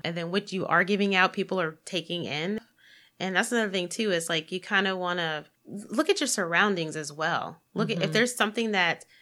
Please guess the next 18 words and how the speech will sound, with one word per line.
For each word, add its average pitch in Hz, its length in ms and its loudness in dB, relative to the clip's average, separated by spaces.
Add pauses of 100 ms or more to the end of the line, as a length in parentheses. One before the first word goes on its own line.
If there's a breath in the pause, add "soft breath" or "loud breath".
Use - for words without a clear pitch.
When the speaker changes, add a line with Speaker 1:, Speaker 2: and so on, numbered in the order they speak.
(160 soft breath)
Speaker 1:
surrounds 180 680 2
you 190 180 0
that 160 220 0
doesn't 175 340 -2
make 170 320 -2
you 180 140 -6
quite 160 540 0
happy 170 480 0
or 147 220 -2
put - 220 -10
you 170 80 -2
in 160 80 -2
a 147 60 -4
positive 165 440 -4
mood, 156 340 -6
then 160 120 -4
remove 151 340 -6
it. - 240 -10